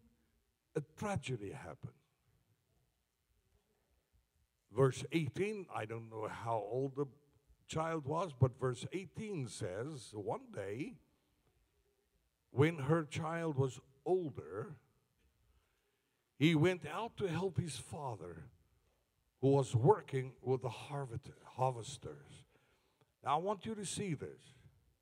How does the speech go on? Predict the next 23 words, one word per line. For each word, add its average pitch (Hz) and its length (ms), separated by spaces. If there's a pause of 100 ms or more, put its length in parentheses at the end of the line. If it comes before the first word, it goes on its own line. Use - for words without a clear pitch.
(800)
Again, 196 300
I 180 200
have 175 180 (100)
no 175 420
idea 117 580 (100)
of 110 160 (680)
how 156 400
old 139 340
this 110 140
child 90 540
was. 71 260 (2500)
But 180 160
it 190 180
seems 226 600
in 190 160
the 175 100
context 135 920
that 135 240 (1400)
he, 175 420 (140)
he 151 80
wasn't 202 440
allowed 147 580
to 143 100